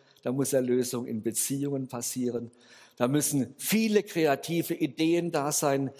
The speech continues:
wie man miteinander Leben gestalten kann,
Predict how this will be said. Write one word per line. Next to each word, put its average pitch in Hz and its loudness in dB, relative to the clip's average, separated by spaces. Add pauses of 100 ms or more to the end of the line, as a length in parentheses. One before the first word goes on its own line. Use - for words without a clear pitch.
(140)
wie 135 2
man 131 2
miteinander 139 2
Leben 139 0
gestalten 117 -2
kann, 151 -6